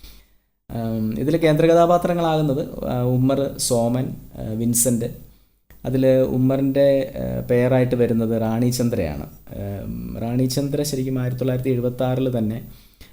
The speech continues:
ആ, ബോംബെയിൽ നടന്ന ഒരു എയർ ഇന്ത്യൻ, ആ, ഫ്ലൈറ്റ് അപകടം, ആയിരത്തി തൊള്ള-, ആം,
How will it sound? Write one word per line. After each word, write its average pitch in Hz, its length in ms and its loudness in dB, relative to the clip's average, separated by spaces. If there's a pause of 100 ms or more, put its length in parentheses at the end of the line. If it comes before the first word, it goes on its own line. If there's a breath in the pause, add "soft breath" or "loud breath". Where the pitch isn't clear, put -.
(120)
ആ, 117 200 -4
ബോംബെയിൽ 123 600 4
നടന്ന 117 360 2
ഒരു 113 300 -2 (1120 loud breath)
എയർ 113 220 -2
ഇന്ത്യൻ, 120 600 0
ആ, 117 340 -8
ഫ്ലൈറ്റ് 120 520 -4
അപകടം, 92 440 -4
ആയിരത്തി 101 240 -6
തൊള്ള-, 104 200 -6
ആം, 101 640 -6